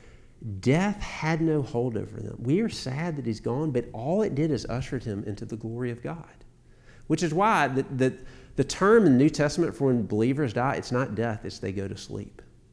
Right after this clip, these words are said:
which is really cool. Um, and I still hate death, and we want it to go away, but that's how sure it is. And that's why Paul can say justification by faith means you can actually rejoice in suffering.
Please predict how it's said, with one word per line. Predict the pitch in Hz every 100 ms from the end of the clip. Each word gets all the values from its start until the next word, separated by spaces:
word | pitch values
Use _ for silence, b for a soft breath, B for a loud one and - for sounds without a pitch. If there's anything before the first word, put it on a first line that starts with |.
| _ - - -
which | - 117
is | 120
really | 151 123
cool. | - 117 - - - - - - b b b b b
Um, | 117 117
and | 151
I | 180
still | -
hate | - 127 175
death, | 87 127 107
and |
we | 104
want | 107 139
it | -
to | 110
go | 123
away, | 101 110 147
but | 98 - B B B B B -
that's | 107 135 170 -
how | 175
sure | 143 - 160 156
it | 104
is. | - - - - - - - -
And | 127
that's | 139 185 -
why | 214 185
Paul | - 170 151 147
can | 156 131
say | 139 107
justification | 95 135 151 160 165 156 147
by | 139
faith | 139 120 104 B B B
means | 110 127 175 165 147
you | 147
can | 151 131
actually | - 120 - 131
rejoice | 113 123 104 101 127 156 135 - 131
in | 127 151
suffering. | - 151 139 -